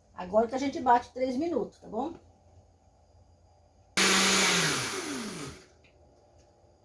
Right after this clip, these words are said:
Bati por uns três minutos. Agora eu vou acrescentar a farinha.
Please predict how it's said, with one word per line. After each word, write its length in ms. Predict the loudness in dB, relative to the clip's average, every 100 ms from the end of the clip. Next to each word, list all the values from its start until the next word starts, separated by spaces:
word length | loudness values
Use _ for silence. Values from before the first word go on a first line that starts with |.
| _ -6
Bati 400 | -2 -2 -2 -4
por 140 | -2
uns 140 | -4
três 260 | 0 0 2
minutos. 520 | 0 0 -2 -4 -6
Agora 200 | -4 -2
eu 20 |
vou 100 | -2
acrescentar 520 | -2 -2 -2 -4 0 -2
a 80 |
farinha. 680 | 0 -2 0 -2 -4 -4 -6